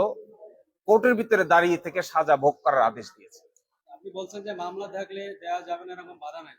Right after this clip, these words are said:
Speaker 2: কিন্তু পুলিশ ভেরিফিকেশন তো আসে, পুলিশ ভেরিফিকেশন তো কি জন্য করা হয়?
Speaker 1: জি, দেখেন, পাসপোর্ট হলো ট্রাভেল ডকুমেন্ট। এই ট্রাভেল ডকুমেন্ট বাংলাদেশের সকল নাগরিকের থাকতে পারে। কার বিরুদ্ধে মামলা আছে আর কার বিরুদ্ধে মামলা নাই,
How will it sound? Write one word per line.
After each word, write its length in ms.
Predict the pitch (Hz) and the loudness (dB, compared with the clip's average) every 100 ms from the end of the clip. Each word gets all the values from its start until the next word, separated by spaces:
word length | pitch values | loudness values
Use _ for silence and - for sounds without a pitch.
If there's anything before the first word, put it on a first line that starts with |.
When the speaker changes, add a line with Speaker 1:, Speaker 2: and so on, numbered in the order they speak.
| _ | _
Speaker 2:
কিন্তু 180 | 330 _ _ | -20 _ _
পুলিশ 180 | 214 214 | -20 -14
ভেরিফিকেশন 540 | 196 202 196 196 196 190 | -10 -6 -6 -8 -12 -14
তো 120 | 196 | -10
আসে, 220 | 160 143 135 | -12 -12 -20
পুলিশ 160 | 170 175 - | -20 -20 -20
ভেরিফিকেশন 760 | 185 185 _ 180 - 392 202 - | -20 -20 _ -20 -20 -20 -20 -20
তো 60 | - - _ _ _ | -20 -20 _ _ _
কি 60 | _ | _
জন্য 140 | 214 190 | -16 -14
করা 200 | 165 147 | -14 -14
হয়? 240 | 127 117 - _ _ - - _ _ | -14 -18 -20 _ _ -20 -20 _ _
Speaker 1:
জি, 120 | 160 127 - - - - 165 | -6 -6 -8 -20 -20 -4 2
দেখেন, 220 | 185 196 - | 2 2 4
পাসপোর্ট 500 | 202 202 - 254 233 | 4 4 4 4 4
হলো 160 | 254 254 | 4 4
ট্রাভেল 440 | 254 208 190 196 | 4 2 4 4
ডকুমেন্ট। 480 | 175 - 147 101 - - _ _ _ _ _ 165 | 2 2 0 0 -6 -20 _ _ _ _ _ -6
এই 100 | 160 | -6
ট্রাভেল 540 | - 190 190 233 240 | 2 6 6 6 6
ডকুমেন্ট 440 | 233 240 233 220 | 2 2 -2 0
বাংলাদেশের 580 | 190 185 180 175 - 220 | 4 4 4 0 0 -4
সকল 400 | - - 226 233 208 | -6 -4 0 2 2
নাগরিকের 440 | 185 170 156 135 123 - | 2 2 0 -4 -6 -4
থাকতে 260 | - - | -4 -6
পারে। 220 | - 98 87 _ _ _ | -8 -8 -10 _ _ _
কার 200 | 156 165 | 4 6
বিরুদ্ধে 340 | 190 202 196 | 4 0 0
মামলা 320 | 185 180 170 151 | 2 2 4 4
আছে 280 | 151 - 165 - - _ | 4 2 -2 -2 -10 _
আর 120 | 127 131 170 | -4 0 4
কার 160 | 170 | 4
বিরুদ্ধে 340 | 175 196 170 185 | 4 -2 -2 2
মামলা 360 | 165 156 143 | 4 4 4
নাই, 280 | 139 135 95 | 4 0 -2